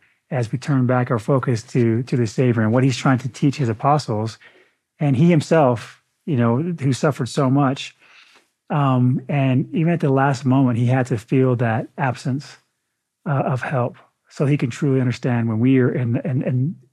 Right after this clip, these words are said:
in those moments of, of despair, when we're, we're lacking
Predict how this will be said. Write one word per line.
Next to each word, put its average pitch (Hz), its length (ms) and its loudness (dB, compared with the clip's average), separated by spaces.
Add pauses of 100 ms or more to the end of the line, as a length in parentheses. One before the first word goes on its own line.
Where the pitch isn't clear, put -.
(100)
in 135 100 -2
those 135 180 2
moments 123 440 2
of, 117 360 -6
of 135 120 -2
despair, 113 680 -4 (580)
when 135 160 -2
we're, 123 480 0 (120)
we're 127 200 -2
lacking 123 840 -2